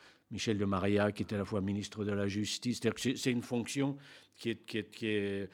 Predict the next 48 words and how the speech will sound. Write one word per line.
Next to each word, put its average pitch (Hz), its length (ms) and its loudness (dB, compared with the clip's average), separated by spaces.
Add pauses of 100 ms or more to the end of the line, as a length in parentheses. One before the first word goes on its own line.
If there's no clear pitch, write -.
(120)
on 107 80 -4
dit 110 140 2
en - 20 2
général 110 300 2
le 104 60 2
garde 98 200 0
des 101 120 -2
Sceaux, 113 160 -2
c'est 101 100 -6
ministre 101 220 -4
de 107 60 -2
la 101 40 -2
Justice, 104 420 -8
parce - 160 -18
que - 60 -16
c'est 113 80 -10
les 101 140 -10
termes 101 340 -6
qui - 100 -16
sont, 117 240 -8
mais 104 120 -8
qui - 100 -16
était 110 100 -10
beaucoup 107 240 -8
plus 117 200 -10
importante 113 480 -12
qu'elle 117 180 -10
n'est 120 100 -8
maintenant. 123 360 -8 (420)
C'était - 160 -6
à 104 60 2
la 98 40 0
fois 113 140 2
le 104 60 2
ministre 107 320 -2
de - 20 0
la 104 100 2
Justice, 113 560 0
le 120 100 0
premier 110 340 2
magistrat 107 520 -2
du 107 140 -6
royaume, 113 580 2
le 104 80 0
porte-parole 107 600 -4
du 113 160 -2
roi, 117 640 0
euh, 107 240 -6